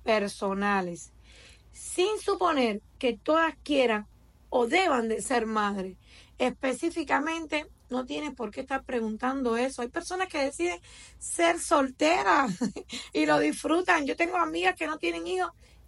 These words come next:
y lo disfrutan. Lo disfrutan tanto como la que tiene el bebé. Entonces, esa es una frase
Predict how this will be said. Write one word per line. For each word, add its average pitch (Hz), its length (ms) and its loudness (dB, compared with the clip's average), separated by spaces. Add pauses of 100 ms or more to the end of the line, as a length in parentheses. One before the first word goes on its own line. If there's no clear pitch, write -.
y 320 220 0
lo 311 180 2
disfrutan. 302 840 -2 (440)
Lo 285 100 2
disfrutan 339 520 0 (200)
tanto 415 460 0 (220)
como 269 260 2
la 247 100 4
que 233 120 -2
tiene 262 280 0
el 240 60 2
bebé. 180 340 0 (1000)
Entonces, 277 380 -2 (600)
esa 311 280 4
es 339 40 4
una 330 200 2
frase 262 440 2